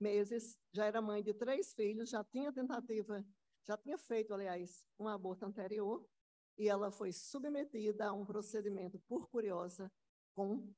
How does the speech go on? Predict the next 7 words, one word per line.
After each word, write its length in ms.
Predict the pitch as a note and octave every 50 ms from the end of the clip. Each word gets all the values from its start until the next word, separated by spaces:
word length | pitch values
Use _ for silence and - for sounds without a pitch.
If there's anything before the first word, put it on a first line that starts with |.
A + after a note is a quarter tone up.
| _ _
talo 500 | F#3+ F3+ F3+ F3+ F#3 G3 G3+ G#3 G3+ G3
de 180 | F3+ F3 G3+
mamona 800 | G#3+ G#3+ G#3+ G#3 G3 F3 F3 F3 F3 F3+ F3+ F3 F3 F3+ F3+ F3+ F3+
introduzido 1040 | G#3 G#3+ A3+ A3+ G#3+ G3+ F#3+ F#3 F3+ F#3+ F3+ - - F3 E3+ F3 E3 E3 F3 F3 - - _
em 80 | F#3+ F3+
seu 300 | F3+ - A3 G3+ F#3+ -
útero. 360 | - - - - - -